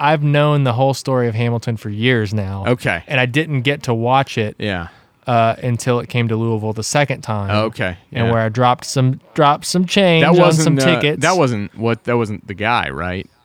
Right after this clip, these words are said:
Speaker 2: He wasn't
Speaker 1: No,
Speaker 2: in it.
Speaker 1: this
Speaker 2: Yeah,
Speaker 1: was, this
Speaker 2: okay.
Speaker 1: was,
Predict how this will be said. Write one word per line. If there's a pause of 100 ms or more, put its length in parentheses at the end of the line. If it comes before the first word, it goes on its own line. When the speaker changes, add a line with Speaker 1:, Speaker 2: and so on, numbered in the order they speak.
Speaker 2:
He
wasn't (640)
Speaker 1:
No,
Speaker 2:
in
it.
Speaker 1:
this
Speaker 2:
Yeah,
Speaker 1:
was,
this
Speaker 2:
okay.
Speaker 1:
was,